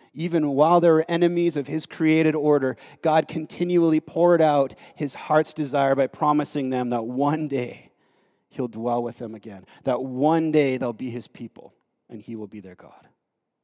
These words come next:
that one day he'll reconcile sinners in the broken world with himself. So again, over and over, God reveals that he still wants to dwell with us,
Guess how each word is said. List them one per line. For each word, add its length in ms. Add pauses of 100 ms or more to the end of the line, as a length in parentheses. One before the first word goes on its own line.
(1300)
that 140
one 340
day 380 (260)
he'll 160
reconcile 680
sinners 520
in 80
the 80
broken 400
world 300
with 180
himself. 500 (3250)
So 140
again, 280 (220)
over 180
and 100
over, 280
God 360 (200)
reveals 560
that 140
he 100
still 300
wants 260
to 120
dwell 400
with 260
us, 380